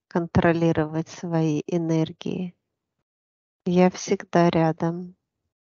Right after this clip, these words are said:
Слышу тебя, но, боюсь, ты не сможешь услышать,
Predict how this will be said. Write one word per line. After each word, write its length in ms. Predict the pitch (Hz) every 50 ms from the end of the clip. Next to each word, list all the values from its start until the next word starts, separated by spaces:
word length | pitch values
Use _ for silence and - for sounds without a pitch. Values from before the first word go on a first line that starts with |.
| _ _ -
Слышу 600 | - - - - 185 180 180 180 - - - - -
тебя, 460 | - - 165 175 180 175 175 - 254 - _ -
но, 180 | 180 180 170
боюсь, 480 | 170 170 170 175 175 175 180 175 - -
ты 140 | _ - 185 185
не 120 | 185 185
сможешь 580 | - - - - 175 180 175 185 180 - - -
услышать, 600 | 180 - - - - 170 175 - - - -